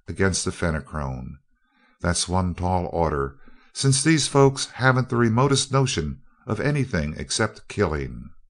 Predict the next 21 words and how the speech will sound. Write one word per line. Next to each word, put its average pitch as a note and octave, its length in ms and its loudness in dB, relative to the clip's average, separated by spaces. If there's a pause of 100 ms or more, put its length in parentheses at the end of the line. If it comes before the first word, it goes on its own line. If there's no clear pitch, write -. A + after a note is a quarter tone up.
(1400)
A - 60 -12
company A2 440 0
of F#2+ 120 -2
soldiers E2+ 480 0
approached, - 640 -6 (160)
and D#2+ 160 -6
Dorothy E2+ 380 2
got D#2+ 200 -2
up E2+ 200 0
hastily. D2 720 -4 (840)
"Stick - 320 -2
around, C#3 340 6
folks. - 460 2 (300)
We B2+ 100 4
can B2+ 160 0
all B2 180 2
talk F2 300 -2
to D2+ 100 -8
them." C2 460 -6 (880)
"I A#2 120 2
believe A#2 560 4